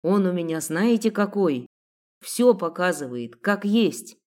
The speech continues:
Снимал я как-то во время фотосессии девушку, красивую, как топ-модель. А когда начал просматривать фото на компьютере,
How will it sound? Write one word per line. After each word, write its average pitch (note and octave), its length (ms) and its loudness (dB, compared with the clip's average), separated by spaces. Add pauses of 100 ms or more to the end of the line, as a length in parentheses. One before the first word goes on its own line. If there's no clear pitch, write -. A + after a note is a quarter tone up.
(540)
Снимал G3 560 0
я F3 160 2
как-то F3+ 360 -2
во E3+ 120 0
время F#3 320 2
фотосессии F#3+ 840 -4
девушку, E3+ 760 -2 (500)
красивую, F#3+ 800 -2
как E3+ 280 -6
топ-модель. G3+ 720 0 (840)
А C#3+ 100 -6
когда F#3 380 0
начал G3 400 -2
просматривать E3+ 800 -4
фото G3+ 340 -2
на E3 120 -4
компьютере, D#3+ 800 -2